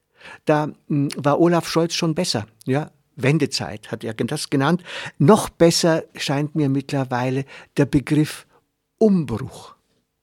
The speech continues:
Wir leben in einer Umbruchszeit. Das heißt, das, was wir bisher gewohnt waren, wie Leben funktioniert oder funktionieren sollte,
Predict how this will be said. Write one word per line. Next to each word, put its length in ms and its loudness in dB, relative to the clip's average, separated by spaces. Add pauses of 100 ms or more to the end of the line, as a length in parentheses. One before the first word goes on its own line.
(600)
Wir 160 2
leben 460 2
in 180 -2
einer 480 -4
Umbruchszeit. 1700 -4 (360)
Das 160 -2
heißt, 260 0
das, 180 -4
was 220 -2
wir 160 2
bisher 560 -4
gewohnt 640 -2
waren, 380 -2 (300)
wie 140 2
Leben 380 2
funktioniert 920 -2
oder 180 -4
funktionieren 880 -6
sollte, 540 -4